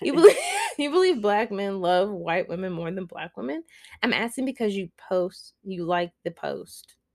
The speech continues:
Speaker 1: I was like, "Yes, as a whole." "Over eighty-five percent of black men are with black women, though. What experience did you have that made you believe that?" I said, "There's biracials who I D as black,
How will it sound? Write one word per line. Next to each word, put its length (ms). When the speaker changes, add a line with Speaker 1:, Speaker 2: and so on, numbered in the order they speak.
Speaker 1:
I 40
was 80
like, 200
"Yes, 460
as 140
a 80
whole." 300
"Over 240
eighty-five 420
percent 240
of 60
black 260
men 280
are 120
with 260
black 240
women, 260
though. 280
What 140
experience 560
did 180
you 80
have 480
that 180
made 280
you 80
believe 360
that?" 220
I 180
said, 380
"There's 200
biracials 580
who 120
I 160
D 260
as 220
black, 460